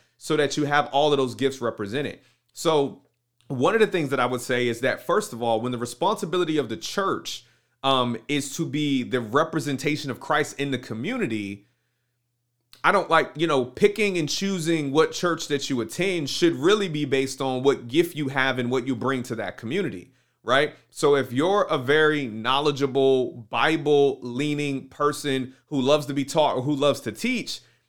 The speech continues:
and the fact that the church doesn't have it, it may mean that you're supposed to bring it to that church, right? Or, or you're supposed to be there and help facilitate a relationship or maybe a connection to someone who brings that gift of teaching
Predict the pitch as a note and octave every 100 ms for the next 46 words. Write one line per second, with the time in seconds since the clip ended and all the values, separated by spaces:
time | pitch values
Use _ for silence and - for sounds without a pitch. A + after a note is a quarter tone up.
0 | _ D3 C#3 C3+ F#3+ F#3 E3+ E3+ A#2+ -
1 | E3+ E3 A#2+ C3+ A2 G#2 G#3+ A3 D3+ C3
2 | - _ _ _ _ D3 B2 C3+ F3 E3
3 | E3+ F3 E3 C#3+ C3 F#2+ A2+ A#2+ D3 F3
4 | E3+ D#3+ E3 D3+ - A#2 C3+ C#3+ C3 B2+
5 | B2+ A2+ G2+ - A3 F3+ - - - _
6 | _ _ _ A#2 D#3 G3 - _ _ C#3+
7 | D3 C3+ - C#3+ C#3 B2 D#3 F3+ F3 D3+
8 | D#3 D3+ C#3 D3 C3 C3+ C3 B2 A#2+ D3
9 | C3 B2+ - E3+ E3+ E3 D3 B2+ C3+ C3+
10 | C3 - C3 B2+ B2+ C#3 C3+ C3 C3 A#2
11 | E3+ - C#3 B2+ - _ - C3+ D#3 D3
12 | C3+ B2 A#2 B2+ D#3 C#3+ A#2 B2 A2 A2+
13 | C#3 C3 A2 - G#3 G3+ C#3 A2+